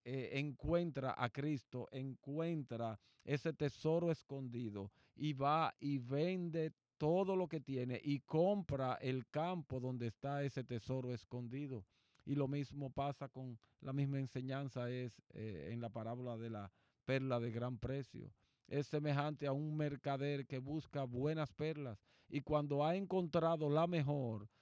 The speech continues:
vende todo lo que tiene y va y la compra. Así nosotros también, todo creyente ha sacrificado toda su vida por amor a Cristo.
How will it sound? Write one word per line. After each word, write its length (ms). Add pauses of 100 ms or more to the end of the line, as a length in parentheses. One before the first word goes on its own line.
(160)
vende 560
todo 440
lo 120
que 120
tiene 580
y 120
va 420
y 100
la 140
compra. 520 (340)
Así 460
nosotros 640
también, 600 (300)
todo 540
creyente 760 (280)
ha 260
sacrificado 1000 (160)
toda 440
su 180
vida 340
por 240
amor 480 (540)
a 160
Cristo. 720